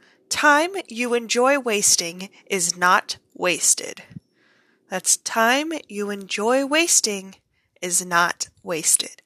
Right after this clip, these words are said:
I feel like that's a really nice quote. It's one that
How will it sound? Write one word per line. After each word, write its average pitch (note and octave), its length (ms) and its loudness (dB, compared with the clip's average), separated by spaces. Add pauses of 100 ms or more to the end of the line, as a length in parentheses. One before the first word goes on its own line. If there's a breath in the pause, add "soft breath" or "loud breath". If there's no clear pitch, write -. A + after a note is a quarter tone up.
(640 loud breath)
I C#4 160 6
feel E4 200 -2
like D#4 200 0
that's B3+ 200 -2
a A#3+ 60 -6
really G#3+ 300 -2
nice F#3+ 260 -2
quote. F#3 380 -2
It's - 180 -6
one A#3 220 0
that B3+ 160 2